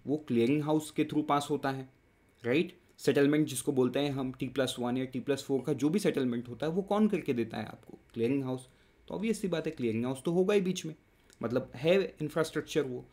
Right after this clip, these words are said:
इसके बाद हम डिपॉजिटरीज को समझते हैं। डिपॉजिटरीज मतलब जो सीएसडीएल and एनएसडीएल के साथ आप अपना डीमैट अकाउंट खोलते हो,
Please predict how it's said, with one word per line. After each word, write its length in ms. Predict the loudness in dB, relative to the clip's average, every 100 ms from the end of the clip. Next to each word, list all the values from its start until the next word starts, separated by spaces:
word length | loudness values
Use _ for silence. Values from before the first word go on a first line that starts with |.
| -20 -20 _ _ 0
इसके 280 | 2 2
बाद 200 | 4 2
हम 180 | 2 2
डिपॉजिटरीज 580 | 2 4 4 2 -2 -2
को 120 | -2
समझते 420 | -2 -4 -6 -8
हैं। 80 | -8
डिपॉजिटरीज 560 | -4 -2 -2 0 -2 -2
मतलब 360 | -2 0 -2 -4 -20 -18 -2
जो 220 | 0 0
सीएसडीएल 1600 | 0 0 0 0 0 0 0 -6 -12 -20 -12 -4 4 6 6 0
and 480 | -4 -6 -4 -6 -6
एनएसडीएल 1040 | -4 -4 -8 -8 -6 -4 -4 0 2 2
के 120 | 2
साथ 240 | -2 -4 -4
आप 140 | -4
अपना 220 | -6 -6
डीमैट 520 | -6 -2 -2 -2 -6
अकाउंट 420 | -10 -6 -4 -4 -2
खोलते 340 | 0 2 2
हो, 280 | 2 0